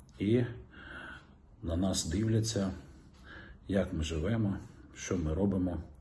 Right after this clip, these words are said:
дійсно ми патріоти своєї батьківщини чи ні. Це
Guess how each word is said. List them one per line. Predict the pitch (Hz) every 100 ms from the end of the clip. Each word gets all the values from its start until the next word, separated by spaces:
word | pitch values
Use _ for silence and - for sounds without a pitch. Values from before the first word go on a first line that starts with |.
| - - - - - -
дійсно | 98 98 85
ми | 85 82 73 - -
патріоти | 76 87 87 -
своєї | 80 - 80 80
батьківщини | 69 - 80 78 - 104 92 78 - - - - - - -
чи | - 95
ні. | 87 76 - - - - - - - - - - - -
Це | - 107 98